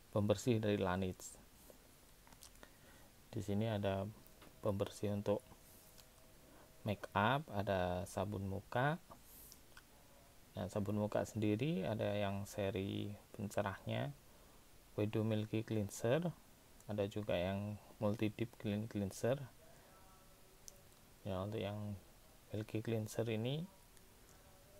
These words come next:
dia pembersih sekaligus pencerah buat kulit wajah kita. Jadi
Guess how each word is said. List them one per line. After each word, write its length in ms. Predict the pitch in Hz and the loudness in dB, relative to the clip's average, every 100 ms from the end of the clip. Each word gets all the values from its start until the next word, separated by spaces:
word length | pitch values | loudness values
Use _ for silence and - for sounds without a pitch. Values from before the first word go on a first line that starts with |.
| - - | -8 0
dia 400 | 113 123 131 131 - - - - - _ _ _ _ - | 2 2 0 -2 -10 -20 -20 -20 -20 _ _ _ _ 0
pembersih 720 | 135 127 117 - 143 151 165 | 4 6 4 6 8 10 8
sekaligus 720 | - - 110 113 127 123 - | 4 4 6 6 6 4 4
pencerah 540 | - 110 - 107 117 120 | 0 2 4 6 6 4
buat 300 | 113 92 - - | 4 4 4 2
kulit 240 | 98 101 | 2 4
wajah 260 | 95 101 98 | 2 2 0
kita. 480 | - 98 - 90 92 - - - | -2 -2 0 0 -2 -8 -14 -10
Jadi 340 | - 95 92 | -2 0 0